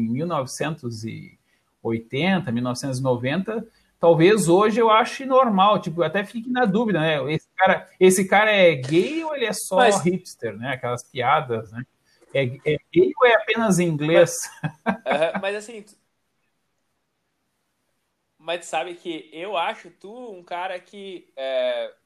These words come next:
Speaker 2: pelo
Speaker 1: Uhum.
Speaker 2: menos até onde eu vejo no Facebook, no Instagram, et cetera, um cara que é, digamos assim, é,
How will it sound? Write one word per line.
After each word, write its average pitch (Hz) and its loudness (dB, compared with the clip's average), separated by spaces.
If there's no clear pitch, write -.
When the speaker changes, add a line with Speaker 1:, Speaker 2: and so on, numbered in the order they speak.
Speaker 2:
pelo 147 -6
Speaker 1:
Uhum. 139 -2
Speaker 2:
menos 151 -2
até 156 -8
onde 175 -14
eu 147 -10
vejo 147 -12
no 123 -20
Facebook, 135 -12
no 117 -20
Instagram, 123 -8
et 117 -8
cetera, 139 -6
um 151 -16
cara 180 -4
que 208 -14
é, 190 -6
digamos 175 -18
assim, 185 -20
é, 131 -10